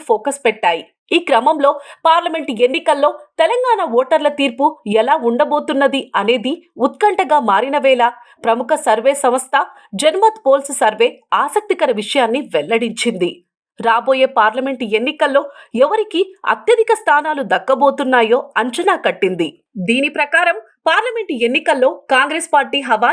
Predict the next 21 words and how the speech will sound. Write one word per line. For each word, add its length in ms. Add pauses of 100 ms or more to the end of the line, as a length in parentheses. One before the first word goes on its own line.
(120)
చెలాయించబోతున్నట్లు 1000 (100)
తెలుస్తోంది. 540 (340)
అసెంబ్లీ 400 (120)
ఎన్నికల 320 (100)
ఫలితాల 380 (100)
జోష్ను 340 (340)
లోక్సభ 380 (180)
ఎన్నికల్లోనూ 640 (320)
కంటిన్యూ 420
చేసేందుకు 540 (100)
కాంగ్రెస్ 360 (100)
కసరత్తు 400 (100)
చేస్తుంటే, 520 (440)
అసెంబ్లీ 340 (120)
పరాభవాన్ని 600 (340)
సార్వత్రిక 520 (160)
ఎన్నికల 300 (100)
విజయంతో 460 (320)
పూడ్చేందుకు 560 (100)
బీఆర్ఎస్ 420
స్కెచ్ 320